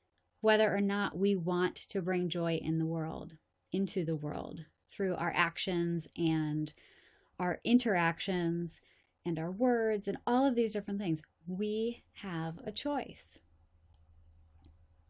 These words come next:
We choose to see people as friends or enemies. We choose to look into those dark places in our lives, in our interior worlds,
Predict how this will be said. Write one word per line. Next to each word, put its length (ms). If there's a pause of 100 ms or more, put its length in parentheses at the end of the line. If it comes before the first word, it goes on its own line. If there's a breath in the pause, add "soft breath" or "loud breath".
(420 soft breath)
We 140
choose 340
to 120
see 200
people 380
as 180
friends 460
or 100
enemies. 800 (1700)
We 140
choose 420
to 140
look 260
into 300
those 220
dark 300
places 460
in 120
our 120
lives, 720 (240)
in 120
our 100
interior 760
worlds, 680